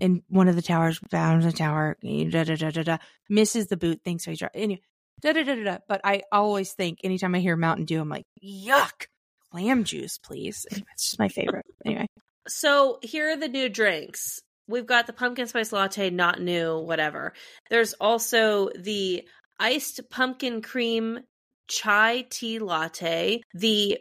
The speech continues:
Speaker 2: pumpkin cream cold brew, and the iced apple crisp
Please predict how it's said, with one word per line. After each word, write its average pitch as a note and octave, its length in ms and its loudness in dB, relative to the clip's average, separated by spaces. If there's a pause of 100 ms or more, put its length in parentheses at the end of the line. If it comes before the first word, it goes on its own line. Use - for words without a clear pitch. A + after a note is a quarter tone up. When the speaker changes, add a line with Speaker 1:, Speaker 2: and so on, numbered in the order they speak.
Speaker 2:
pumpkin C4+ 560 0
cream A3+ 500 0
cold D4+ 520 2
brew, F3+ 440 2 (400)
and G#3+ 260 -2
the G3 240 -8
iced A#3 500 0
apple G#3 360 0
crisp G3 540 -2